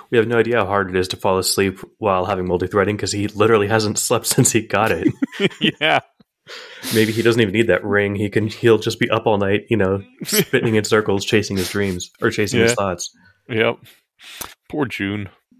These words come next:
Speaker 1: Yeah. Um, oh, I wanted to pull out the real,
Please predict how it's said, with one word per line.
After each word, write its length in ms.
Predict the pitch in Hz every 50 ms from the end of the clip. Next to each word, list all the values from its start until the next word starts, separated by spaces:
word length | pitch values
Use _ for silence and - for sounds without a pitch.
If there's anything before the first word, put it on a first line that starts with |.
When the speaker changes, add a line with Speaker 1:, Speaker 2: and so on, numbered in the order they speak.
| _ _ _
Speaker 1:
Yeah. 400 | - 117 107 98 92 90 90 87 82 _ _ _ _ _ _ _ _ _
Um, 500 | 101 95 92 90 87 87 85 82 82 - _ _ _ _
oh, 160 | 165 160 131
I 80 | 113 110
wanted 280 | 113 127 127 117 110
to 60 | - -
pull 200 | - 113 107 104
out 140 | 98 95
the 120 | - 98 92
real, 400 | 95 95 92 87 87 85 -